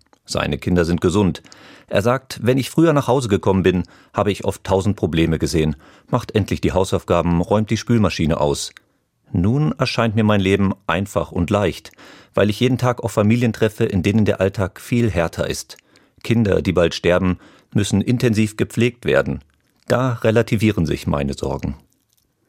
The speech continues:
Rund fünfundzwanzig Familien begleitet Andreas zusammen mit einem Team aus Ärztinnen und Sozialarbeitern. Kommen sie in eine Wohnung, dann ziehen sie die Schuhe aus. Sie zeigen damit: "Wir sind hier nur Gäste, hier beginnt das Leben einer Familie."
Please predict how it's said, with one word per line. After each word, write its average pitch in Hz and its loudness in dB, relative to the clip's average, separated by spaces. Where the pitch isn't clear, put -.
Rund 82 2
fünfundzwanzig 117 0
Familien 104 2
begleitet 78 -2
Andreas 80 0
zusammen 107 0
mit 110 -2
einem 90 0
Team 110 -2
aus 80 -2
Ärztinnen 92 0
und 85 -4
Sozialarbeitern. 76 -4
Kommen 107 2
sie 104 4
in 117 2
eine 90 0
Wohnung, 104 2
dann 117 2
ziehen 139 0
sie 120 0
die 113 -2
Schuhe 85 -2
aus. - -6
Sie - -6
zeigen 87 0
damit: 87 0
"Wir 110 2
sind 135 0
hier 127 0
nur 120 0
Gäste, 82 -2
hier 117 2
beginnt 101 -2
das - -4
Leben 82 0
einer 82 0
Familie." 76 -2